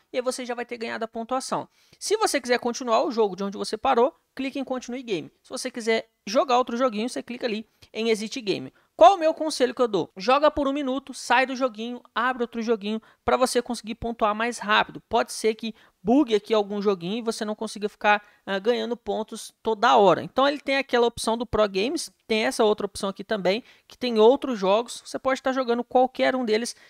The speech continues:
que funciona da mesma forma. Pra sacar, você vai vir aqui no terceiro botãozinho, onde tem o símbolo do dinheiro.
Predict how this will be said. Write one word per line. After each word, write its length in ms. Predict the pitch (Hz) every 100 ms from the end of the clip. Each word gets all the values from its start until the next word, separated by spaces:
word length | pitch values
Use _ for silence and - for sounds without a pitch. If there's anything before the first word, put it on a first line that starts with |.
| _
que 100 | 226
funciona 400 | - 233 214 208
da 140 | 208
mesma 300 | 185 190 220
forma. 360 | - 147 143 139 _ _ -
Pra 180 | 339 349
sacar, 580 | 370 359 247 262 - _
você 100 | -
vai 140 | 277
vir 140 | 247 247
aqui 180 | 240 226
no 100 | 233
terceiro 380 | 240 - 233
botãozinho, 480 | 233 240 247 202 196
onde 120 | 226
tem 100 | -
o 40 | 202
símbolo 360 | - 202 202
do 260 | 165 185 247
dinheiro. 420 | 233 262 214 233